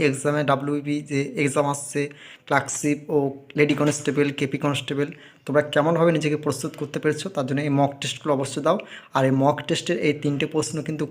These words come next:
খুবই ইম্পর্টেন্ট এবং গুরুত্বপূর্ণ আপকামিং দু হাজার চব্বিশের ডাব্লিউবিপি কনস্টেবল, লেডি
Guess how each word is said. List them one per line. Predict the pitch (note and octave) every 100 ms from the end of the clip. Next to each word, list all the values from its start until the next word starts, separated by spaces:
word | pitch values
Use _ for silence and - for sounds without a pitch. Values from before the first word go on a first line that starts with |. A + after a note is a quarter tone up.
| -
খুবই | D3+ E3+ - D3+
ইম্পর্টেন্ট | C#3+ C#3+ D3+
এবং | C#3
গুরুত্বপূর্ণ | C#3 C3+ C#3 D3 E3+ E3+ -
আপকামিং | C3+ - D3 D3 C3+
দু | C3
হাজার | C#3+ D3+ -
চব্বিশের | C#3+ C#3 C#3+ D#3+ E3 - - - B2
ডাব্লিউবিপি | C#3 C#3 D3+ C#3+ E3
কনস্টেবল, | D3+ D3 - D3+ D#3+ D#3
লেডি | C3+ C3+